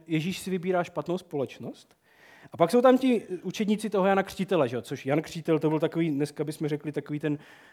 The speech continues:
borec s tou cedulí, konec je blízko, jako, jo? Co už se neholil deset let a má takové ty divné vlasy. A mu-, ještě navíc někdy ti, ti lidi jsou otravně ve městě, ale on byl, ještě byl za tím městem, abyste to ještě museli mít těžší, abyste se na tu ceduli podívali, tak jste museli jít za to město.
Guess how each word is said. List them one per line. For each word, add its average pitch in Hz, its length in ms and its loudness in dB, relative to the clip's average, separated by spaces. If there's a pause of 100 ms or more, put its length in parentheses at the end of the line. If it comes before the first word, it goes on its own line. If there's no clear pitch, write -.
(120)
borec 156 300 4
s - 100 -10
tou 156 140 4
cedulí, 160 420 0
konec 160 300 2
je 160 60 2
blízko, 143 460 -2
jako, 127 240 -2
jo? 131 120 0
Co 143 100 -8
už 127 120 -8
se 143 100 -4
neholil 135 440 0 (1160)
deset 135 260 -6
let 127 320 -4
a 120 140 -6
má 123 180 -2
takové 127 240 -8
ty 139 100 -14
divné 139 240 -4
vlasy. 131 300 -6 (500)
A 127 100 -4
mu-, 151 360 0 (120)
ještě 180 300 4
navíc 180 340 4 (400)
někdy 156 420 0
ti, 165 160 -6
ti 143 180 -12
lidi 151 120 -6
jsou 170 120 -6
otravně 151 340 0
ve 147 100 2
městě, 160 360 2
ale 139 200 2
on 151 140 4
byl, 160 140 0
ještě 160 200 -4
byl 160 120 2
za 151 100 0
tím 156 160 -4
městem, 156 380 0
abyste 131 300 -8
to 139 80 -8
ještě 135 160 -8
museli 135 260 -4
mít 131 120 -4
těžší, 135 320 -10
abyste 113 260 -12
se 120 100 -16
na 113 60 -12
tu 117 120 -16
ceduli 117 300 -10
podívali, 110 400 -10
tak 113 140 -20
jste 123 100 -14
museli 117 260 -12
jít 117 80 -10
za 117 80 -8
to 123 100 -12
město. 117 340 -10